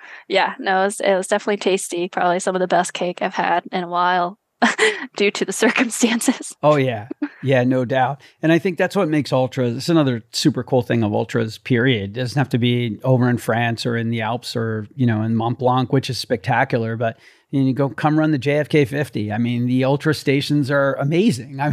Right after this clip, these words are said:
Speaker 2: mean, you know, down from somebody making baked potatoes or bacon on a skillet to, you know, smoothies or, like, uh, ices or, I mean, you know, they got gummy bears. I mean, you name it. There's literally anything and everything you would want when you roll through those stations. So it's like,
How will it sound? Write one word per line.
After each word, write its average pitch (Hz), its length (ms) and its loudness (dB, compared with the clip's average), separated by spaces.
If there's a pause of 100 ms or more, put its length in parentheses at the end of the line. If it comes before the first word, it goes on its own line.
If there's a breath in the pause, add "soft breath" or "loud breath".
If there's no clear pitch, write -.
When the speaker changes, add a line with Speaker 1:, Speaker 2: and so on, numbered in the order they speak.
Speaker 2:
mean, 165 300 2
you 165 60 0
know, 156 120 0
down 156 320 2
from 143 260 2 (260 loud breath)
somebody 170 280 2
making 147 340 0
baked 139 260 2
potatoes 131 640 0
or 120 100 -4
bacon 139 480 2
on 135 140 2
a 135 60 -2
skillet 135 640 2
to, 131 260 4 (340 loud breath)
you 175 140 2
know, 135 80 4
smoothies 151 960 0
or, 113 400 -2
like, 120 320 2
uh, 117 140 2 (100)
ices 165 800 2
or, 123 260 0
I 127 80 2
mean, 135 280 0
you 143 100 4
know, 123 120 0
they 135 100 -2
got 117 260 -4
gummy 175 320 -2
bears. 160 500 2
I 160 60 2
mean, 156 140 -2
you 240 120 2
name 190 320 2
it. 117 160 -14
There's 202 180 0
literally 208 360 2
anything 190 400 0
and 151 100 2
everything 160 300 2
you 151 80 2
would 135 140 2
want 151 280 0
when 151 100 2
you 151 120 -2
roll 139 200 2
through 151 200 -2
those 147 180 0
stations. 196 540 -2
So 165 100 4
it's 143 140 -2
like, 151 240 -2